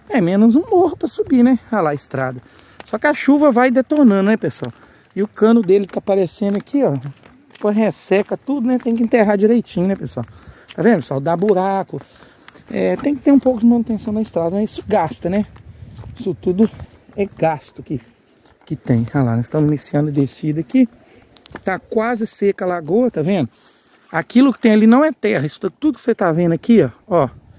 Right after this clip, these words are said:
Ó, você tá vendo aqui, ó, ó.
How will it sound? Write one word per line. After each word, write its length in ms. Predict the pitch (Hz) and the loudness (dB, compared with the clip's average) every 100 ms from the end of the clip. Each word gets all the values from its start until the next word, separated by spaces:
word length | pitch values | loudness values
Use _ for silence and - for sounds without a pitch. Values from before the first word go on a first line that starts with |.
| - _ - - - _ _ - | -20 _ -20 -20 -20 _ _ -2
Ó, 220 | 170 135 - | 0 0 -6
você 140 | - - | -20 -10
tá 180 | - 139 | -4 -2
vendo 200 | 147 147 | -2 -4
aqui, 240 | - 190 | -2 -2
ó, 60 | 127 - _ | -2 -8 _
ó. 100 | 156 | -10